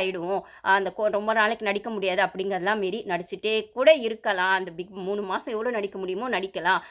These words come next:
நம்ம வந்து நம்மளோட கேரக்டரை வெளியே கொண்டு வராம நல்லவங்க மாதிரியே நடிக்கலாம்னு ஒரு சிலர் பண்ணியிருப்பாங்க.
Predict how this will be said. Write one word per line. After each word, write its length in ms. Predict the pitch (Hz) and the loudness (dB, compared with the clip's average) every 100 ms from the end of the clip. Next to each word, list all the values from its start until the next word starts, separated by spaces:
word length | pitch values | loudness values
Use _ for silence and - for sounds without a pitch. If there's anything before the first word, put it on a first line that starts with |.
| - | -14
நம்ம 340 | - 190 202 214 | 2 4 4 2
வந்து 200 | 190 247 | 0 0
நம்மளோட 240 | 254 214 | -2 -2
கேரக்டரை 440 | 180 190 214 - 208 | -2 0 0 0 -4
வெளியே 360 | 170 202 247 | -2 2 2
கொண்டு 280 | 254 220 226 | 2 0 4
வராம 320 | 208 185 202 | 4 4 0
நல்லவங்க 380 | 247 190 202 214 | 0 0 0 0
மாதிரியே 340 | 196 170 220 | -2 -2 0
நடிக்கலாம்னு 480 | 175 190 214 214 240 | -2 -2 0 0 2
ஒரு 140 | 320 214 | 0 0
சிலர் 240 | 202 208 | -2 0
பண்ணியிருப்பாங்க. 680 | 214 185 202 196 160 151 196 | 0 0 -2 -4 -8 -2 0